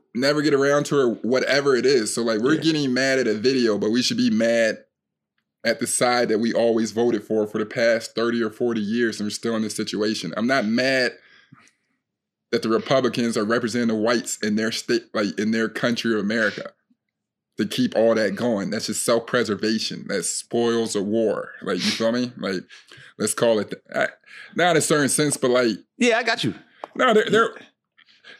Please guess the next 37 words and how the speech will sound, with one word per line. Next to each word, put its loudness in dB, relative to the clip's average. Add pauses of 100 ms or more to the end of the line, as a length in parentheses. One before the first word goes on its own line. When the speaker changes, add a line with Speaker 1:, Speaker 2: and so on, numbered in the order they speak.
Speaker 1:
I'd 4
be 6
like, 6
"Yo, 4
how 4
are 4
you 2
gonna -2
tell 2
this -2
story?" 2
But 2
at 2
the -2
same -2
time, 0
how 2
are 2
you 2
not 2
gonna -2
pop 0
up 0
there? -2
Like, -2
you're -2
gonna 0
naturally 0
go -2
for -2
what -4
you -4 (1080)
look -2
like, 0
I -2
guess. -10 (220)
But -4